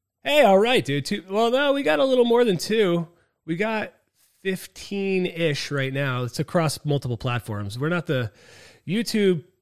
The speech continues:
YouTube and Twitch are two places where we're kind of, uh, what's the word?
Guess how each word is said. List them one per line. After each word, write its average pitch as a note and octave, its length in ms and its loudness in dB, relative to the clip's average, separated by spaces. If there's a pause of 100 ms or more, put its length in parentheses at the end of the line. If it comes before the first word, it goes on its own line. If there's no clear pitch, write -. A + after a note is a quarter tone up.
(520)
YouTube G#3 380 -2
and D#3+ 100 0
Twitch D#3 320 0
are C3+ 80 -4
two C#3+ 160 -4
places B2+ 460 -4
where A#2+ 440 -4 (240)
we're A#2+ 180 -12
kind B2+ 300 -6
of, A#2 180 -6
uh, A#2 360 -6 (560)
what's A#2+ 200 -14
the A#2+ 100 -8
word? A2+ 320 -10